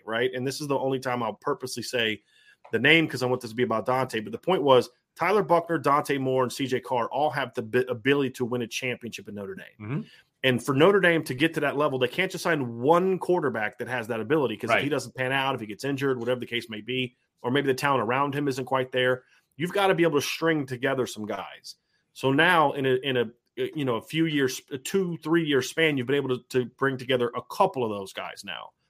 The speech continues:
Speaker 1: with Tyler Buckner and
Speaker 2: Right.
Speaker 1: now C J Carr.
Speaker 2: You can't do it once every decade. Like
Speaker 1: Right.
Speaker 2: that, that's not how you build a program,
Speaker 1: Right.
Speaker 2: because what if all the pieces don't fall into place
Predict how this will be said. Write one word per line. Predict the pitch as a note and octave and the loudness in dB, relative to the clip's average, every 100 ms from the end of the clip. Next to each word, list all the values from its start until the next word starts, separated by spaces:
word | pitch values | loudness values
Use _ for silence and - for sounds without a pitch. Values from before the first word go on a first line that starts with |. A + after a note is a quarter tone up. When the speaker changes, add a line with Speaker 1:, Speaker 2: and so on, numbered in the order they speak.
| _ - | _ -2
Speaker 1:
with | C3+ C3+ | -2 2
Tyler | D#3 C3+ A#2+ | 2 2 2
Buckner | B2 B2 B2+ B2+ | 4 2 0 0
and | A#2+ | 4
Speaker 2:
Right. | A2 | 4
Speaker 1:
now | B2 C3+ B2 | 6 4 4
C | F3+ C3+ | 2 -2
J | A#2 A2+ G#2 - | -2 -4 -6 -6
Carr. | - G#2+ E2 - - | -4 -2 -4 -12 -10
Speaker 2:
You | A2+ | 6
can't | F3 D#3+ | 6 10
do | E3+ | 10
it | D#3 | 10
once | B2+ C#3+ C3+ | 6 4 4
every | B2 | 2
decade. | A2+ A#2+ A2+ F2+ C#2 - _ | 2 2 4 0 -4 -10 _
Like | - A2+ | 0 6
Speaker 1:
Right. | B2+ | 10
Speaker 2:
that, | C3+ - | 10 8
that's | C#3 C3+ | 6 6
not | C3 C#3 C#3 C3+ | 8 8 8 6
how | - C#3 C3+ B2+ | 2 8 10 10
you | A#2+ A2+ A#2 | 6 -2 -2
build | B2 B2 A2+ | 2 4 2
a | G#2 | 0
program, | - G3+ D#3 G#2+ D#2+ D2 | 2 2 2 0 -2 -4
Speaker 1:
Right. | - | -2
Speaker 2:
because | A#2 A#2+ C3 B2 - - _ | 4 6 6 4 0 -14 _
what | A#2+ E3 | 6 8
if | F3 - | 8 6
all | D#3 E3 E3 | 10 10 10
the | D3+ | 6
pieces | - F3+ E3 D3 A#2 | 0 0 2 -4 0
don't | D#3+ D#3+ D3+ - _ | 4 4 4 -10 _
fall | - - D#3+ D#3 D#3 | -4 6 8 8 6
into | E3 D3+ | 2 2
place | - F3 F3+ D3+ - | 2 6 8 8 2